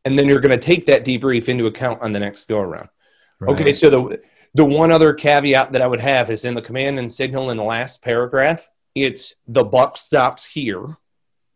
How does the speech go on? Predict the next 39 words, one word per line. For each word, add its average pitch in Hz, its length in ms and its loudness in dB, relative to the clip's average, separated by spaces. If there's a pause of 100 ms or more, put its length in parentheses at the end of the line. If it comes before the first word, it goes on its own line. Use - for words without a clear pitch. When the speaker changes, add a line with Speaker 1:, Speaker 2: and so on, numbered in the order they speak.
(180)
Speaker 1:
Okay, 123 280 0
whether 123 180 2
you 117 140 4
like 120 260 0
it 139 60 -2
or 135 100 2
not, 127 360 -2
there 120 140 0
are 120 220 2
people 131 400 0
that 123 120 2
are 120 100 2
in 117 140 -2
charge. 120 440 0
You 123 140 -6
need 131 160 -4
to 113 80 -2
have 110 240 -2
unity 131 400 -4
of 110 80 -6
command. 104 480 -6 (580)
And 127 360 0
at 131 160 0
the 127 120 -6
end 127 160 -2
of 135 60 4
the 131 80 0
day, 127 320 0
this 135 400 2
head 107 380 0
is 98 160 -8
on 107 160 -2
the 101 80 -4
chopping 98 420 -4
block. 80 400 -12
That's 101 240 -4
how 101 100 -2
it - 100 -8
works. - 360 -12